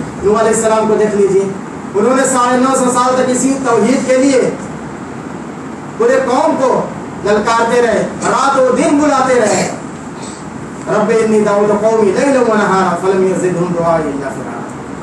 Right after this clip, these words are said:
रात दिन मैं अपनी कौम को बुला रहा हूँ, लेकिन क्या ये सब भागते ही जा रहे हैं, जितना बुलाता हूँ उतना ही दूर भागते जा रहे हैं। तो अंबिया किरा-, किराम क्या करते थे?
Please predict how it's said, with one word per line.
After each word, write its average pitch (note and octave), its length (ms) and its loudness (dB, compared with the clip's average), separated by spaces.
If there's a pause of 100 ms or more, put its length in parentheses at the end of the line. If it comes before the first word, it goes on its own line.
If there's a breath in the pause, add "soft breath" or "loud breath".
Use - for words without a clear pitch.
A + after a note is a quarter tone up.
(400)
रात C#4 300 2
दिन D4 100 2
मैं C#4 140 4
अपनी B3+ 220 2
कौम B3+ 280 2
को A#3 100 2
बुला G#3 240 4
रहा G3+ 220 2
हूँ, A#3 280 -2 (280)
लेकिन G3+ 240 2
क्या G3+ 160 0
ये G3 160 4
सब F#3 220 -2
भागते D3+ 580 -4
ही F3 100 2
जा - 60 0
रहे C#3+ 160 -4
हैं, - 260 -6 (420)
जितना G3+ 300 0
बुलाता A3+ 360 2
हूँ A3 80 2
उतना G#3+ 140 -2
ही G3 100 2
दूर G#3 200 4
भागते F3 560 -2
जा D3+ 120 -4
रहे C#3+ 100 -6
हैं। - 220 -10 (1900)
तो G3 60 0
अंबिया G3+ 300 2
किरा-, G#3+ 500 0
किराम G#3+ 340 0
क्या A#3 120 0
करते B3+ 320 0
थे? G3+ 180 0